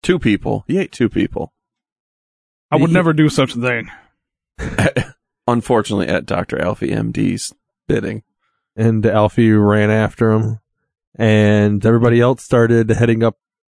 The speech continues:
Speaker 3: into the tower there, the castle.
Speaker 2: "Papa, save some ribs for me."
Speaker 1: I don't, I don't think, no, Doctor Alfie doesn't do that. I think he's a little more serious.
Speaker 2: Yeah, maybe.
Speaker 1: Uh,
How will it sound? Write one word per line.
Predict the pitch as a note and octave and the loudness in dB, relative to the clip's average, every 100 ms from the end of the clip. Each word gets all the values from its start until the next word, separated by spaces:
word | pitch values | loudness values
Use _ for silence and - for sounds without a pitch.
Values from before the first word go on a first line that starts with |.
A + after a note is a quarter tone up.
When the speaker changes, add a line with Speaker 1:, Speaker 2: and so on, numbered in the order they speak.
| _ _ _ _ _ _ _ _ | _ _ _ _ _ _ _ _
Speaker 3:
into | A2 A#2 B2+ B2+ - C3 | -6 -4 -4 -6 0 0
the | A#2 A#2 | 2 0
tower | - A#2 A2+ A2 A2 | 2 2 4 2 2
there, | A2+ A2+ | 2 2
the | A2+ | 0
castle. | - A2+ G#2+ A2+ G#2 _ _ _ _ | 0 0 0 -2 -2 _ _ _ _
Speaker 2:
"Papa, | - A4 - C#4 | 0 2 2 0
save | D#4+ F#4 F4 | 2 2 4
some | C4+ A#3 | 4 6
ribs | G4+ G#4+ D4+ | 4 2 0
for | C#4 | 2
me." | B3+ G4+ C5 E4 D3+ - - | 4 4 4 4 2 -2 -6
Speaker 1:
I | E4+ | 0
don't, | - - | 0 2
I | |
don't | G#4 G4 - | 0 0 -2
think, | F#4 | 0
no, | C4 G3+ | 0 0
Doctor | F3 G3 F#4+ - | 0 0 0 0
Alfie | F#3 - F3+ | 2 0 0
doesn't | D3+ C#3+ B2 | -2 -2 -4
do | F3+ | -2
that. | F3+ - - | -2 -2 -4
I | A#2 | -8
think | F#3 G#3 | -10 -10
he's | F#3 | -8
a | D3+ | -4
little | D3 | -2
more | A#2 | -2
serious. | - - E3 - - - _ _ _ _ | -4 -6 -10 -10 -16 -20 _ _ _ _
Speaker 2:
Yeah, | - G#3+ | -2 2
maybe. | E3 A#3 F#3+ - | 2 4 2 2
Speaker 1:
Uh, | C#3 | -6